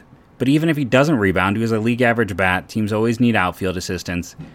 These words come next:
He is going to be a trade asset for them. They will turn, essen-,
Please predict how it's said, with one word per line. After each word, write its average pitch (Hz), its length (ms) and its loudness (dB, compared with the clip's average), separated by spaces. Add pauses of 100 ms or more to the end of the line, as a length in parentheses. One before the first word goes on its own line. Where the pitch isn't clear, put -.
(120)
He 123 120 -2
is 113 80 0
going 127 160 4
to 127 80 0
be 135 120 4
a 131 40 2
trade 139 260 0
asset 76 460 -4
for - 60 -16
them. 80 300 -10
They 101 140 0
will 120 160 2
turn, 104 480 0 (320)
essen-, 131 300 -2